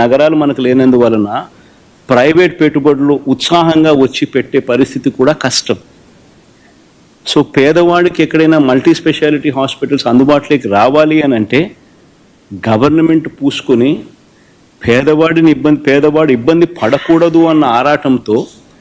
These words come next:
ఎందుకనంటే ఉట్టి మెడికల్, ఉట్టి మె-, ఉట్టి హాస్పిటల్ వయబిలిటీ రాదు. హాస్పిటల్కు టీచింగ్, if it is made as a teaching hospital, మెడికల్ కాలేజ్తో ఆ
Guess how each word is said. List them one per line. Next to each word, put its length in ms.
ఎందుకనంటే 460
ఉట్టి 280
మెడికల్, 500
ఉట్టి 240
మె-, 240
ఉట్టి 200
హాస్పిటల్ 520
వయబిలిటీ 500
రాదు. 300
హాస్పిటల్కు 640
టీచింగ్, 500
if 120
it 140
is 60
made 240
as 160
a 20
teaching 300
hospital, 400
మెడికల్ 420
కాలేజ్తో 520
ఆ 20